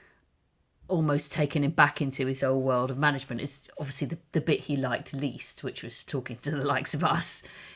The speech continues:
You know, give him a, a, some, a, a, a grass pitch in a football and some players, and that's where he wants to be, not sitting talking to journalists. However, he's a magnificent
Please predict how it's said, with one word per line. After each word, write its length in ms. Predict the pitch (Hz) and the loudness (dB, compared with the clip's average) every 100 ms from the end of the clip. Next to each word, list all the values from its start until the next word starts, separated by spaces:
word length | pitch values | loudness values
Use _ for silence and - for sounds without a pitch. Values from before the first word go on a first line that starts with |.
| - | -6
You 100 | 147 | -4
know, 160 | 131 135 | -4 0
give 160 | - 151 | 2 4
him 160 | 147 143 | 4 2
a, 640 | 135 135 143 135 131 - - | 2 0 0 0 0 -4 -4
a, 40 | |
some, 340 | - 139 131 - | -2 0 -4 -6
a, 240 | 139 - 147 _ - | -8 -8 -10 _ -10
a, 80 | 156 _ - | -10 _ -8
a 80 | 151 | -4
grass 380 | 170 147 135 - | 2 2 2 2
pitch 320 | 170 - 143 | -2 -2 -2
in 80 | 131 | -4
a 40 | |
football 400 | 131 139 131 127 | -4 -4 -2 -4
and 120 | 123 | -4
some 120 | - 131 | -6 -4
players, 500 | 139 131 120 120 127 | -2 0 0 -2 -2
and 100 | 123 | -2
that's 300 | - - 135 | -2 -2 -2
where 140 | 123 | -2
he 100 | 131 | -4
wants 260 | 127 - - | -6 -8 -8
to 80 | |
be, 260 | 135 131 120 | -4 -2 -2
not 320 | 156 131 - _ - - - - | -2 -4 -6 _ -20 -20 -20 -18
sitting 500 | - - 139 135 131 131 - | -4 -2 0 -2 -4 -6 -4
talking 340 | 147 131 135 127 | -4 -2 -6 -4
to 200 | 143 127 - | -4 -6 -6
journalists. 640 | - 131 123 117 113 - - - - | 0 0 0 -2 -2 -4 -6 -12 2
However, 360 | 175 160 139 127 | 6 8 6 0
he's 220 | 139 143 | 0 0
a 200 | 139 135 - - - - _ - - | 0 -2 -8 -14 -14 -20 _ -20 -8
magnificent 680 | 143 135 143 - - 131 | -4 -2 -2 -2 -2 -2